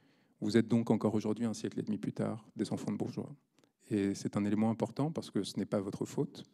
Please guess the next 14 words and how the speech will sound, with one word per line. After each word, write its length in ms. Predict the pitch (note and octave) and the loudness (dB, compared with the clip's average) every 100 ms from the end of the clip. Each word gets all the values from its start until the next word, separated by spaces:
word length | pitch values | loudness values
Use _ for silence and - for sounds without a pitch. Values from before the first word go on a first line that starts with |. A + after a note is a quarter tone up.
| - | -10
évidemment, 440 | - A#2 G#2+ G#2+ C#3+ | -10 -6 -6 -6 -8
ce 80 | - | -8
n'est 60 | - | -6
pas 140 | G#2+ | -4
votre 220 | G#2 - G#2 | -6 -6 -6
responsabilité, 760 | G2+ - - G2+ G2+ - A#2+ C#3 _ _ _ _ - | -4 -6 -4 -6 -6 -2 -4 -4 _ _ _ _ -2
mais 100 | G#2+ | -2
vous 380 | G#2 A2 G#2+ B2+ | 0 -2 0 2
êtes 340 | C#3+ - - - - | 2 -2 -12 -14 -10
aujourd'hui 500 | A2 G#2 G2+ G#2+ C3+ - _ _ _ - | -2 -2 -2 -6 -8 -12 _ _ _ -10
au 60 | A2+ | -8
sein 180 | - | -4
d'un 140 | A2 G#2+ | -2 -2
espace 560 | G#2 - A#2+ C#3 - | -4 -4 -6 -6 -12